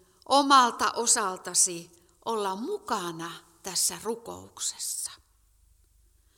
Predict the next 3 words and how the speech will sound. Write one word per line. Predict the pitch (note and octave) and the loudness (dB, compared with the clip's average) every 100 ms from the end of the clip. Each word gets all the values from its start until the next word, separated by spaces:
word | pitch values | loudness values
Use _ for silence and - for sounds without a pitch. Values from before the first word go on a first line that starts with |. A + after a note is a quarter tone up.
| _ _ _ _ _ | _ _ _ _ _
Haluathan | F4 G#4 F#4+ D#4 D#4 D#4+ C#4+ | 4 6 8 8 6 2 2
olla | - F4 D#4+ D4 C#4+ - - - | 2 2 4 2 0 -6 -20 -4
osa | C#4+ A#4+ - A3 F3 | 2 4 4 4 2